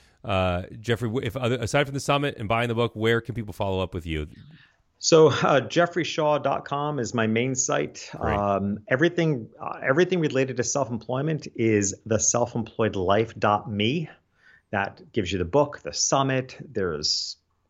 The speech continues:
Speaker 2: content that I write for other publications
Speaker 1: Mm.
Speaker 2: there. Uh, that's, to me, that's where the, the, the world of self-employment lives, at the self employed life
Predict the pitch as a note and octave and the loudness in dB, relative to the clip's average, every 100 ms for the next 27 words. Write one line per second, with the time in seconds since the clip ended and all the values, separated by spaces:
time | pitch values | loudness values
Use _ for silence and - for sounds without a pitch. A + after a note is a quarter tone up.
0 | - - C#3+ C3+ C#3 B2+ B2 A2+ A2+ A#2 | -12 -6 -4 -2 -2 -2 0 2 2 2
1 | A#2 - - A2 G#2+ A2 G2 F#2+ C3+ C3+ | 0 0 -2 -2 -2 -2 -2 0 0 0
2 | - C3 A2 B2 B2 A#2+ A#2 - - - | 0 -4 0 2 4 2 -2 -12 -20 -8
3 | - F#2+ F#2+ A#2 C3 - - A2 A#2+ A2+ | 2 4 6 4 2 -2 -4 0 4 4
4 | G#2+ - G2+ G2+ F2+ G2 F#2+ - G2 G2+ | 2 0 0 0 0 -2 -2 -4 -4 2
5 | C3+ D3+ D3+ A#2+ - B2+ A#2 A#2+ - A2 | 4 6 4 2 0 0 0 -4 -4 -2
6 | G#2 G2+ G2+ G#2+ G2+ - G2+ F#2+ - - | -2 -2 0 0 0 -4 -4 -4 -6 -8
7 | F2+ - F#2+ - G2 G2+ F#2 - F#2 F2+ | -4 -2 -2 -4 -8 -4 -4 -4 -4 -6